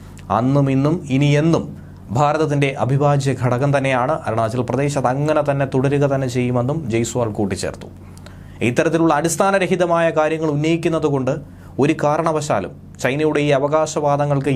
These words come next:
യാതൊരു സാധുതയും കൈവരാൻ പോകുന്നില്ല. അക്കാര്യം നിങ്ങൾ മറക്കണ്ട എന്നും അദ്ദേഹം പറഞ്ഞു. വികസന പരിപാടികളുടെയും അടിസ്ഥാന വികസന പദ്ധതികളുടെയും പ്രയോജനം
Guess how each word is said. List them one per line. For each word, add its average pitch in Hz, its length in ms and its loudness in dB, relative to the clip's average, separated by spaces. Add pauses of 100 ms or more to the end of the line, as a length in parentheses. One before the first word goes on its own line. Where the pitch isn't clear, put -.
യാതൊരു 151 440 2
സാധുതയും 147 640 2
കൈവരാൻ 131 320 2 (120)
പോകുന്നില്ല. 113 440 0 (460)
അക്കാര്യം 135 400 2 (120)
നിങ്ങൾ 135 180 2 (120)
മറക്കണ്ട 165 400 2 (100)
എന്നും 143 200 -2
അദ്ദേഹം 107 300 -2
പറഞ്ഞു. 73 240 -6 (580)
വികസന 143 420 2
പരിപാടികളുടെയും 147 760 2 (120)
അടിസ്ഥാന 143 480 0
വികസന 147 280 0 (100)
പദ്ധതികളുടെയും 147 680 0
പ്രയോജനം 147 500 2